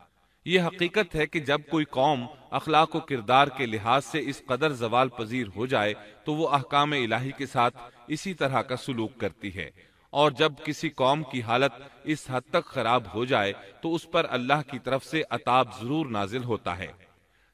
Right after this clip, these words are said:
चुनाचे उन पर भी अजाब इलाही का कोड़ा बरसा। अल्लाह ताला सूरतुल बकरा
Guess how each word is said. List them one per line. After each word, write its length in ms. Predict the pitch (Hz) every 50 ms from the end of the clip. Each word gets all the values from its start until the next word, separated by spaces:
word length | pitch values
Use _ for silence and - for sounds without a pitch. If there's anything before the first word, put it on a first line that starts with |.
| _ -
चुनाचे 400 | 160 165 175 175 175 170 180 180
उन 180 | 143 143 147 151 135 -
पर 120 | 147 139 131
भी 220 | 117 147 170 165 - 127
अजाब 340 | 131 113 131 127 127 127 143
इलाही 380 | 131 120 107 117 120 135 143 151 -
का 80 | 139 127 -
कोड़ा 300 | - 113 117 123 120 110
बरसा। 460 | 98 87 98 92 - - - 92 73 - - 92 - _ _ _ _ _ _ _
अल्लाह 300 | - 135 147 147 156 151 147
ताला 440 | - 127 117 120 127 135 139 131 127 135 135 131 131 135 135
सूरतुल 480 | - 165 165 175 180 170 180 170 151 131
बकरा 420 | 120 120 120 - 139 139 139 139